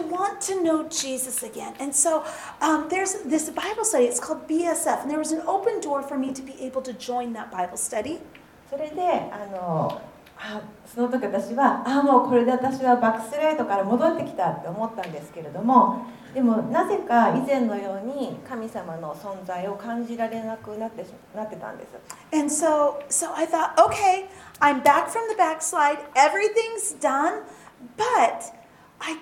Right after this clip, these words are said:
Speaker 1: couldn't hear God's voice or sense his presence like I had before.
Speaker 2: だから、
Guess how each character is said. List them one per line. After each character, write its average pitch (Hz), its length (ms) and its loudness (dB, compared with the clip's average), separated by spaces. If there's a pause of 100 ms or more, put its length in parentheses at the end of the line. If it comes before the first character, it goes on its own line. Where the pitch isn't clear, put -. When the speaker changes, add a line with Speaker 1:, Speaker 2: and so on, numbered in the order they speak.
Speaker 1:
couldn't 480 520 -4
hear 330 480 -10
God's 262 480 -6
voice 262 440 -4
or 247 100 0
sense 311 480 -2
his - 180 -4
presence 330 540 -4 (100)
like 262 280 -8
I 262 100 -12
had 208 300 -10 (120)
before. 277 640 -10 (560)
Speaker 2:
だ 214 100 -16
か 185 140 -6
ら、 170 240 -4